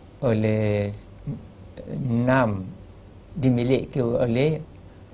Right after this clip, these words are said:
Yahudi Zionis antarabangsa,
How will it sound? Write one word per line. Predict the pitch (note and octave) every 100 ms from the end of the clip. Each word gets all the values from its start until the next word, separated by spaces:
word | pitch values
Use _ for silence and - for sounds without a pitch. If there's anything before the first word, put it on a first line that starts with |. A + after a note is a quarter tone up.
| - E3+ A3+ G#3 F#3+ F3 - - -
Yahudi | C3 B2 B2 A#2+ A#2 C3 B2+ B2 - - -
Zionis | E3+ A#2 A#2 A#2+ A2 - - -
antarabangsa, | - A2+ A#2+ A2 G#2 G#2 G#2 - - C3